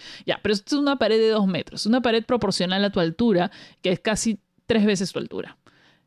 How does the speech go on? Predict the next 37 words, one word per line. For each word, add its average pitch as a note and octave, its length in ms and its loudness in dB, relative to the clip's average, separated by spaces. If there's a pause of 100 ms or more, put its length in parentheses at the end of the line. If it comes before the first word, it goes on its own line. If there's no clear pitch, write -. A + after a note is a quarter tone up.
(320)
Y A#3+ 120 4
no A3+ 160 4
te A#3 120 2
deja A3 300 4
ver G3 140 4
lo G3+ 100 2
que - 80 -8
está E3+ 160 -4
más E3 180 -2
allá. - 280 -10 (200)
Y G#3+ 100 0
tú B3+ 220 0
de B3 120 4
este B3 180 0
lado C4+ 360 4
hay B3 120 4
una G#3 260 0
huevada F#3 320 2
de F#3+ 60 2
mierda. D#3+ 320 2
Es E3 140 -2
un... F#3 420 0
No F3+ 140 0
sé, - 160 0
pues - 240 -6
es E3+ 160 -2
este... D3+ 840 -2 (540)
Es E3 480 0
un E3+ 880 -2
desierto G#3+ 520 0
feo, B3 320 2
no A3+ 80 2
hay G#3+ 60 2
ni G#3+ 100 2
una G#3+ 160 2
sola G3+ 320 2
planta. A#3 520 4